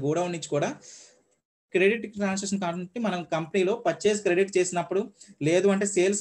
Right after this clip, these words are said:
మనం క్రెడిట్ కి తీసుకున్నప్పుడు so పర్చేజ్ చేసినప్పుడు ఏం చేసాం? క్రెడిట్ ట్రాన్సాక్షన్ ని సన్డ్రీ క్రెడిటర్స్ అని ట్రీట్ చేసుకున్నాం.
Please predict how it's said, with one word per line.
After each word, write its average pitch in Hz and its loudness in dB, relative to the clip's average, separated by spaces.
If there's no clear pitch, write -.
మనం 175 -2
క్రెడిట్ 170 -2
కి 196 -6
తీసుకున్నప్పుడు 180 -2
so 190 -4
పర్చేజ్ 220 0
చేసినప్పుడు 214 2
ఏం 202 4
చేసాం? 202 0
క్రెడిట్ 180 2
ట్రాన్సాక్షన్ 185 -6
ని 196 -2
సన్డ్రీ 185 0
క్రెడిటర్స్ 208 0
అని 220 -6
ట్రీట్ 175 0
చేసుకున్నాం. 135 -8